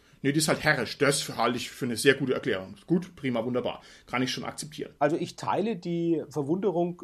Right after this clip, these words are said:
Speaker 2: über den hohen Charisma-Wert. Ich habe aber eine Idee für die Erklärung, warum überhaupt so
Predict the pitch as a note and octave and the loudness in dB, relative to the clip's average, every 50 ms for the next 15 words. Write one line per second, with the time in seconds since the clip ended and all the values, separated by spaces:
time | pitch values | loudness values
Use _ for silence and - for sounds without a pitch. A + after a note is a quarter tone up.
0 | - - D3 C#3+ D#3 D3+ D3 C#3+ C#3+ D3 B2+ C#3 D3+ D#3 D3+ - D3+ C#3 E3+ G3+ | -8 -6 0 0 0 0 2 0 -2 -2 -2 -2 -2 -2 0 2 0 2 2 0
1 | F#3+ - F#3+ F3+ F3 F3+ F#3+ G3 - - _ - - - - - _ - - F3 | -4 -4 -6 -4 -4 -2 -4 -4 -6 -8 _ -20 -20 -20 -20 -20 _ -8 -4 -4
2 | - E3+ F3 F3 F3 F3 E3+ - - D#3 B2+ C#3 D#3+ F3+ G#3 F#3+ - F3 E3+ E3 | 2 4 4 4 4 4 0 -2 -2 -6 -2 -2 -2 -2 -2 -4 -6 -6 -4 -4
3 | D3+ D3+ - D#3+ E3+ F3+ F#3 F#3 E3 E3+ D3 E3 F3 E3+ E3 E3 D3+ D#3+ D#3+ - | -4 -2 2 2 2 2 2 -2 -2 -2 -2 -2 -2 0 2 2 2 2 0 -2
4 | - - D#3 D#3 D3+ C3+ G2+ | -6 -4 -2 -2 -2 -4 -6